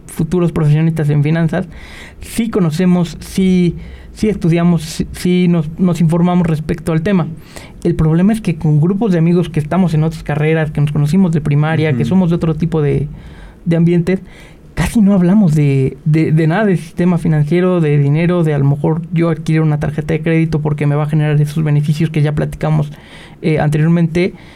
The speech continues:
Speaker 1: No lo hacemos, no lo hacemos y eso es pésimo, eso es pésimo, porque en el futuro, nuestro yo del futuro nos lo va a recriminar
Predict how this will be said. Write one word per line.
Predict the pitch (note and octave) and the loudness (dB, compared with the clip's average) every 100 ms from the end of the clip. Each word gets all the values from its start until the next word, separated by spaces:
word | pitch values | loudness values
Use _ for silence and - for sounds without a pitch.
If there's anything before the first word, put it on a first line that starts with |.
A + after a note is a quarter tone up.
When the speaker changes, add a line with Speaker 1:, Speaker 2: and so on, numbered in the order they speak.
| - - - - - - - | -20 -20 -20 -20 -20 -20 -6
Speaker 1:
No | - G3+ | 0 2
lo | A3 | 2
hacemos, | G3 F#3+ D#3 A#2+ - - - - | 2 2 0 0 -8 -20 -10 0
no | E3+ | 2
lo | F3+ | 4
hacemos | D3+ E3+ C#3 | 2 2 2
y | D#3 | 0
eso | D3+ | 0
es | D3 - - - - | -2 -6 -20 -20 -4
pésimo, | E3 D3+ C#3 D3 - - - - | -2 0 0 -2 -6 -20 -20 -20
eso | - - | -18 -12
es | |
pésimo, | - D#3 D3+ C3+ | -4 -2 0 0
porque | C3 D3+ | 0 0
en | D#3+ | 0
el | |
futuro, | D#3+ F3 G#3 F#3 F#3 | 0 0 0 2 2
nuestro | G3 G3+ | 2 2
yo | G#3+ | 2
del | G#3 | 0
futuro | F#3+ E3+ F3+ D3 - - - - - | 0 0 0 -2 -6 -18 -16 -14 -4
nos | E3 | 0
lo | D3+ D3 | 2 2
va | |
a | D3+ | 0
recriminar | D3+ D3 C#3+ C#3 | -2 0 2 2